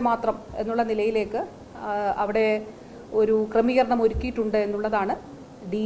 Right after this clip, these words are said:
എം ഒയും ഇന്ന് പ്രാദേശികമായി മെഡിക്കൽ ഓഫീസറും അറിയിച്ചത്. അപ്പോൾ ചുരുക്കത്തിൽ അമീബിക് മെനഞ്ചോ എൻകഫലൈറ്റിസ് തിരുവനന്തപുരത്ത് റിപ്പോർട്ട് ചെയ്ത സാഹചര്യത്തിൽ സാധ്യമായിട്ടുള്ള എല്ലാ കാര്യങ്ങളും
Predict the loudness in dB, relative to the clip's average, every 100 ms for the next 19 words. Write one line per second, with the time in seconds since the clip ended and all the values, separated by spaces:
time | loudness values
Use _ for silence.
0 | 4 4 2 0 -6 -14 -20 -20 -20 -20
1 | -16 -4 2 6 6 8 8 10 8 6
2 | 2 4 4 2 0 2 2 0 -2 -6
3 | -6 -6 -10 -20 -14 -8 -6 -6 -6 -10
4 | -14 -20 -20 -20 -18 -18 -18 -18 -18 -18
5 | -16 -4 0 2 4 8 8 10 6 4
6 | -6 -16 -18 -4 2 4 4 4 2 2
7 | 6 8 8 6 4 4 4 4 2 -4
8 | 0 2 2 4 4 4 4 4 4 2
9 | 2 2 2 2 0 0 -2 -4 -2 0
10 | -2 -4 -12 0 4 4 6 4 4 2
11 | 0 -2 4 6 6 6 4 4 0 0